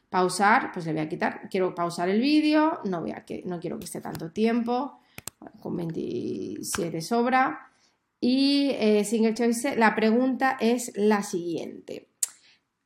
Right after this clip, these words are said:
Em, a ver, sí. The pulley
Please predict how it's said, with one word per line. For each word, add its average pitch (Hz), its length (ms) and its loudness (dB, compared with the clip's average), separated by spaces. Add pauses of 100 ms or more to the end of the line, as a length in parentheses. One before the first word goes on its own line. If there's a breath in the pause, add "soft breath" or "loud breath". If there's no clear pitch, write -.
(160)
Em, 214 1500 8 (460 loud breath)
a 226 120 -4
ver, 294 360 -4 (300 soft breath)
sí. - 280 -4 (1400)
The 220 120 -4
pulley 302 520 0